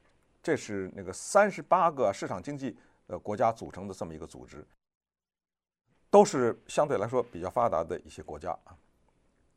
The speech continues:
那么 Daniel Pink 呢，就告诉我们，在这些国家当中，拿到的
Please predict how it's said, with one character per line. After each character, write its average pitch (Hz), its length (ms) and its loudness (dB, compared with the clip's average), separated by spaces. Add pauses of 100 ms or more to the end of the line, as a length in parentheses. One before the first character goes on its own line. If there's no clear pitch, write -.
(160)
那 123 80 -14
么 110 80 -8 (500)
Daniel 208 280 10
Pink 190 260 -4
呢， 92 140 -4
就 113 120 -10
告 117 160 6
诉 - 120 -4
我 65 80 -12
们， 67 220 -16 (920)
在 160 200 8 (100)
这 214 180 2
些 110 200 -6
国 85 220 -10
家 90 160 -8
当 82 220 -12
中， 90 200 -12 (1400)
拿 131 320 6
到 214 280 10
的 113 280 0